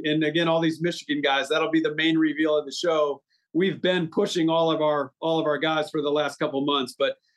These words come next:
all these underclassmen, per N F L league rules, tonight is the first night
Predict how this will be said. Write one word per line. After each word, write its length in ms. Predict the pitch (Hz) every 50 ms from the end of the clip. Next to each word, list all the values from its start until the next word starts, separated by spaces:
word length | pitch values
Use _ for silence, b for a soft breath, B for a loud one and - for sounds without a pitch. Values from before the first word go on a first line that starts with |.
| _ _ -
all 160 | 175 175 185
these 160 | 185 185 175 151
underclassmen, 800 | 180 175 170 156 160 - 165 165 165 156 160 - 170 165 160 160
per 240 | - 185 185 190 185
N 120 | 170 175 175
F 140 | 165 165
L 160 | 180 170 170 165
league 240 | 160 165 160 156
rules, 400 | 151 156 165 165 170 175 170 160
tonight 380 | - - 156 151 156 160 160 156
is 100 | 143 -
the 100 | - - -
first 260 | 151 151 147 - -
night 160 | 147 143 143